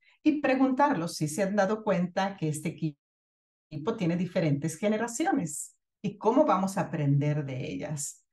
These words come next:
O sea, traerlas, no, no sentirlas, sino hacer, traerlas a la vista, como des-, decir, salir del closet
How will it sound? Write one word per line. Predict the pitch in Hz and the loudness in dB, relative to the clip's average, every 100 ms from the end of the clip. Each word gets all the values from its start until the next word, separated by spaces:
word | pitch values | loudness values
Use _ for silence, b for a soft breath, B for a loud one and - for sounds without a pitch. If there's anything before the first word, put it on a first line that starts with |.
| _ _ _ - | _ _ _ -10
O | 143 | -2
sea, | 190 190 | 0 2
traerlas, | - 170 190 180 165 143 143 | 2 4 6 4 2 0 0
no, | 196 208 233 233 220 - | 2 4 6 4 2 -2
no | 208 220 277 | -2 0 0
sentirlas, | 302 262 254 240 262 269 | 0 -2 -4 -2 -2 -2
sino | 208 180 156 - | -2 -2 -6 -2
hacer, | 180 175 - 214 240 262 - - | 0 0 0 0 0 -4 -8 -4
traerlas | - 190 185 214 262 285 320 - - | 0 4 4 4 4 2 0 -4 -2
a | |
la | 185 160 | -2 0
vista, | 208 269 - 311 208 | -2 -4 2 2 2
como | 202 180 | -2 -4
des-, | 190 202 - | -4 -6 -4
decir, | 190 - 277 277 | -2 0 4 4
salir | 233 233 254 277 | 4 2 2 2
del | 269 226 | 2 0
closet | 240 214 - 139 | 0 0 0 -4